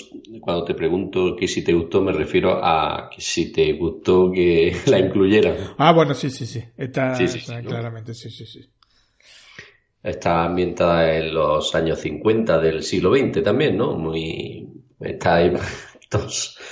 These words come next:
Speaker 1: el mediado, mediado del siglo veinte, eh, una temática recurrente para estas nominaciones, ¿no? De los Oscars del dos mil dieciocho, me refiero.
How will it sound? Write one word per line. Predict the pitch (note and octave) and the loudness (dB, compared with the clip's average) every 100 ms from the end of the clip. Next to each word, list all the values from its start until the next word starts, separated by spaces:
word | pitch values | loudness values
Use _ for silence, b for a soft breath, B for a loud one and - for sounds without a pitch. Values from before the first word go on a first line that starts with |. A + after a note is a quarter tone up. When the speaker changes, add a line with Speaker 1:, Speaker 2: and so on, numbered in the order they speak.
| B | B
Speaker 1:
el | - | -2
mediado, | F2 F2 F#2+ G2+ G2 F#2 - | 2 6 6 6 4 2 0
mediado | F2+ E2+ E2+ F#2+ F#2+ | -2 -2 2 4 4
del | F#2 F2+ E2+ | 2 0 -2
siglo | - F2 F2+ | -4 -2 2
veinte, | E2+ F2 - C2+ - - - - - - - - | 2 0 0 0 0 -2 -6 -12 -12 -8 -6 -4
eh, | |
una | E2 F2 E2+ | 0 2 2
temática | E2+ F2 F2 E2+ E2+ | 4 4 2 2 2
recurrente | E2+ D#2 E2+ E2 F#2 F#2 - E2+ | 2 0 0 2 2 2 0 0
para | E2+ D#2+ D#2+ D#2 F2 - | 2 2 2 2 -2 -4
estas | E2+ E2 E2+ | -6 -2 0
nominaciones, | E2+ E2 E2 - C3 D#2+ | 0 0 0 0 0 0
¿no? | A#2+ | -4
De | A#2 D#2+ | -2 0
los | D#2+ E2 - | 2 0 0
Oscars | - - F2 | 0 0 0
del | E2+ - | 0 -2
dos | E2+ | -2
mil | E2+ E2+ | -2 0
dieciocho, | E2+ - F#2 D#2 D#2+ | -2 2 0 2 -2
me | D2+ | -2
refiero. | D2+ - | -2 0